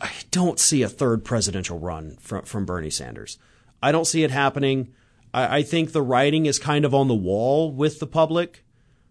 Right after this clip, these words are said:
Um, I, I think there's still such a large faction of the Democratic Party that doesn't like him, that blames him for twenty sixteen and always will blame him for twenty sixteen.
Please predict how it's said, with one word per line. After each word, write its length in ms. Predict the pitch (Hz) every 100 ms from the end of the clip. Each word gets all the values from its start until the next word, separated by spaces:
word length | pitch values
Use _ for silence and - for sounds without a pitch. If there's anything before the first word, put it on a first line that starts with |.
| _ _ -
Um, 560 | 127 123 104 95 82 - _ _ _ -
I, 220 | 135 120
I 40 | 139
think 200 | 165 160
there's 180 | 151 -
still 300 | 170 151 -
such 380 | - - 160 -
a 120 | 139
large 460 | 120 113 131 143
faction 760 | - 135 117 - - 160 165 160 _ _ _ _ -
of 160 | 135
the 80 | 127
Democratic 600 | 135 139 143 156 139 131
Party 540 | - 147 139 143 151 - _ _
that 240 | 135 113 -
doesn't 400 | 123 117 151 95
like 340 | 104 104 101
him, 420 | - 175 190 190 - _ _ -
that 200 | 120 107
blames 480 | 135 135 147 156 135
him 220 | 151 151
for 160 | 147
twenty 320 | 135 143 147 143
sixteen 580 | 160 147 - 160 156
and 220 | - 131 -
always 500 | 131 135 151 151 127
will 140 | 165
blame 300 | 151 165 165
him 140 | 180
for 120 | 170 165
twenty 280 | 180 180
sixteen. 640 | 175 185 180 175 180 185 185